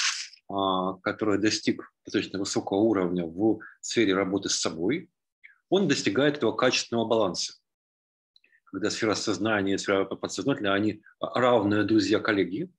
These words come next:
И, а, ну, тоже запомните то, что я вам скажу, я ещё раз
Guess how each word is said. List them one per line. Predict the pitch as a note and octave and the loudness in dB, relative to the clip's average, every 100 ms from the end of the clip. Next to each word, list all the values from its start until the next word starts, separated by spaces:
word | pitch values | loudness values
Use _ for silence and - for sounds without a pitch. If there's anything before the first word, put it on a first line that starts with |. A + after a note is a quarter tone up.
| _ _ _ _ _ - _ _ _ | _ _ _ _ _ -20 _ _ _
И, | A#2 A2+ A2 G#2+ | -8 -4 0 2
а, | G#2+ G2+ G2+ G2+ F#2 - _ _ _ - | 2 2 4 4 2 -2 _ _ _ -2
ну, | D#3 - - _ _ - A2 - | 0 -2 -10 _ _ -16 -14 -12
тоже | - F#2+ F#2 A2+ | -6 -2 0 0
запомните | - - A#2 G2 F#2+ | 0 2 2 2 0
то, | F#2+ - A#2+ | -2 0 0
что | - A2 | 0 0
я | G2+ | 2
вам | F#2+ | 0
скажу, | - - E2 A#2 D#3+ C3+ | -4 -6 0 4 4 4
я | F#2 | 4
ещё | F#2 F2+ G#2 | 2 2 0
раз | F2 | -2